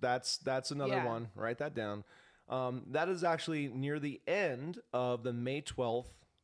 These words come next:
Speaker 1: post, which we are now sort of getting into since we got that old business of the transportation presentation at the Wilma off our minds.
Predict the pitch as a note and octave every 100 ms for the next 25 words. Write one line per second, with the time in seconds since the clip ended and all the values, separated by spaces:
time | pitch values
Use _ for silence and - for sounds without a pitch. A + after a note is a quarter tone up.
0 | - A#2 G#2+ - - A2+ A2 G#2+ B2 A#2
1 | A2 G#2 A2 A2+ - A#2+ A2 F#2+ B2 B2+
2 | C3 C3 - _ - C3+ - E3 D4+ D4+
3 | D3+ C3 C3 C3+ C3 C3 B2 C3 C#3 B2
4 | C3+ C#3+ C#3 - A2+ A2+ A#2 A2 C3+ B2+
5 | A#2 C#3 B2+ B2 A2 A#2+ G#2 G#2 G#2+ A2+
6 | A#2 B2 G#2 G2+ B2+ C3 F#2+ F#2+ C#3 -
7 | - E2 F2 G#2 F#2 F#2+ F3+ -